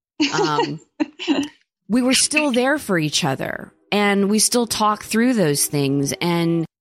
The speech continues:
Speaker 1: you know, Molly, Molly knows everything about me and still loves me.
Speaker 2: Right.
Speaker 1: And that's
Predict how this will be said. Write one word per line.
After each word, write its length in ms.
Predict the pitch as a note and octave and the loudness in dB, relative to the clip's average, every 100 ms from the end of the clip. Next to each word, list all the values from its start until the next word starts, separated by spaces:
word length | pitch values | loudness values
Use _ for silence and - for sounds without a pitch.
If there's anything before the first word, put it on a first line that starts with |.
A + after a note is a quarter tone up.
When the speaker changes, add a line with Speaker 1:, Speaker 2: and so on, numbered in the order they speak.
| _ | _
Speaker 1:
you 200 | F#3+ G3 | 0 2
know, 140 | F#3+ E3 | 2 2
Molly, 680 | F3+ F3+ G#3+ B3 A3+ - - _ | 0 0 0 2 0 -2 -8 _
Molly 440 | F#3 G3 B3+ C4+ A3 | -2 0 2 0 0
knows 300 | F#3+ F3+ F3 | 2 0 0
everything 460 | G3 A3 B3 B3+ B3 | 0 0 0 2 0
about 320 | G3 F#3 B2 | 0 0 2
me 200 | F#3 F#3 | 0 2
and 140 | E3+ D#3 | 0 0
still 240 | - E3 | 0 0
loves 340 | D3 C#3+ - | 0 0 -2
me. 320 | B2+ - D#3 - _ _ _ | -4 -4 -8 -14 _ _ _
Speaker 2:
Right. 240 | E3 D#3 - _ | -6 -6 -10 _
Speaker 1:
And 460 | F#3 F#3 F3 E3+ E3+ | 0 2 2 0 -2
that's 500 | F#3 F#3 F#3 F#3+ - | -2 0 0 0 -2